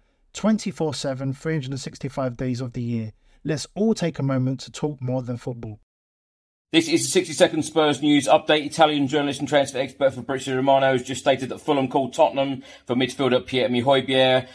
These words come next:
Speaker 2: They wanted to do a deal, but they didn't find it easy to agree conditions with chairman Daniel Levy. Fabrizio Romano has also stated, "Here we go. Sergio Reguilon, Tottenham to Manchester United.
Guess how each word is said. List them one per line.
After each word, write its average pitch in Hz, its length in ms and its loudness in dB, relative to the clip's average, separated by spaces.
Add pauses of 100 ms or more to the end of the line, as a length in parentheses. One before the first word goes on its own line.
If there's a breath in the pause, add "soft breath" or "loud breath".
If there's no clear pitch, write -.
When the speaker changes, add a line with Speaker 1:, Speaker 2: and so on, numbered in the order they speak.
(100 loud breath)
Speaker 2:
They 117 100 2
wanted 131 400 2
to 127 80 -8
do 135 160 2
a 127 60 6
deal, 135 260 -2
but - 100 -8
they 120 120 2
didn't 131 260 -2
find 127 260 4
it 123 120 -8
easy 127 320 -2
to 127 180 0
agree 123 280 0
conditions 123 600 -4
with 123 160 -4
chairman 120 340 2
Daniel 117 300 2
Levy. 120 540 -2 (240 loud breath)
Fabrizio 143 460 0
Romano 139 340 6
has 127 140 4
also 147 340 -2
stated, 135 400 0
"Here 151 200 -2
we 131 140 -2
go. 135 480 6 (220 loud breath)
Sergio 147 440 2
Reguilon, 135 600 2
Tottenham 127 460 0
to 120 100 -2
Manchester 131 500 -2
United. 120 560 -2